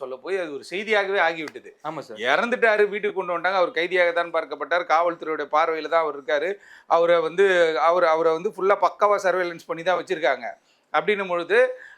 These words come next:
Speaker 1: அவரை, அ, இறந்து போயிட்டாங்க அப்படின்னா அந்த ஈமச்சடங்கு செய்வது சகஜம் தானே. அப்ப அவருக்கு சொந்தக்காரங்க, அவருக்கு, அவருக்கு வேண்டப்பட்டவர்கள் அப்படின்றவங்க எல்லாரும் வருவதற்கான வாய்ப்பு இருக்கு. அது மாதிரியான ஒரு டெத்தா தான் அது பார்க்கப்படுது. அதை டபுளா யோசிக்கிறவங்க என்ன நினைக்கிறாங்கன்னா,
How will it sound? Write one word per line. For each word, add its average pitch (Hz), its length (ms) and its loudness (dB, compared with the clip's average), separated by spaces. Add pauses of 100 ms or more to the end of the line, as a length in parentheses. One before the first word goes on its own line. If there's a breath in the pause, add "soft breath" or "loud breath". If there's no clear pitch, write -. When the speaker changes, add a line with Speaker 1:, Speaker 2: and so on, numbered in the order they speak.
(140)
Speaker 1:
அவரை, 208 260 4 (280)
அ, 170 80 6 (260)
இறந்து 240 260 2
போயிட்டாங்க 202 400 2
அப்படின்னா 190 300 0
அந்த 247 160 -6
ஈமச்சடங்கு 190 480 -4
செய்வது 175 320 -8
சகஜம் 147 280 -8
தானே. 143 160 -2
அப்ப 254 160 0
அவருக்கு 220 400 0
சொந்தக்காரங்க, 196 500 0 (120)
அவருக்கு, 185 340 -2 (480 loud breath)
அவருக்கு 190 320 2
வேண்டப்பட்டவர்கள் 180 640 0
அப்படின்றவங்க 170 480 -6
எல்லாரும் 165 280 0
வருவதற்கான 160 640 -6
வாய்ப்பு 175 300 0
இருக்கு. 196 220 -6
அது 170 220 2
மாதிரியான 220 420 2
ஒரு 180 160 -2 (240)
டெத்தா 170 300 -2
தான் 202 120 0
அது 170 100 -6 (100)
பார்க்கப்படுது. 151 500 -4 (480 loud breath)
அதை 240 220 4
டபுளா 262 260 4 (120)
யோசிக்கிறவங்க 196 540 0
என்ன 180 140 -6
நினைக்கிறாங்கன்னா, 156 500 -4